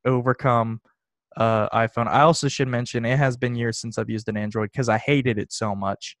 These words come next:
Um, so I haven't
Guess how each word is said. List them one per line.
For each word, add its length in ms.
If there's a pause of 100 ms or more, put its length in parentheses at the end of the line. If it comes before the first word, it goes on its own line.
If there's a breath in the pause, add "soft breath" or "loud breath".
(500)
Um, 400 (1300)
so 260
I 100
haven't 340